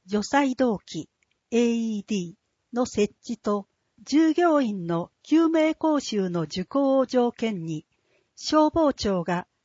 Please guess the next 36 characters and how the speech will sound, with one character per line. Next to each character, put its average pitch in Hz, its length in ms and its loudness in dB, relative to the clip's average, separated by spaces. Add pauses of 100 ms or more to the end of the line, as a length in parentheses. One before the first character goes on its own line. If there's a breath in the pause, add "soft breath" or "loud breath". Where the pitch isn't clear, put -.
(160)
民 302 260 0
間 302 280 0
事 269 140 -4
業 294 200 2
者 190 220 -4
に 175 240 -6 (160)
表 277 140 2
彰 254 260 -2 (200)
を 233 120 -4
交 214 220 -2
付 208 140 -10
し、 202 300 -8 (640)
エ 311 240 0
ー 320 240 2
イ - 20 2
ー - 40 -4
デ 320 100 0
ィ 302 180 2
ー 185 40 0
を 175 80 0
使 - 200 -8
用 247 220 2
し - 140 -12
た 226 160 -4
市 330 200 -4
民 277 260 0
に 175 140 -4
よ 170 140 -2
る 175 240 -6 (380)
応 311 220 2
急 320 300 0
手 311 280 0
当 185 160 -6
の 165 140 -6
推 196 300 -6
進、 175 380 -10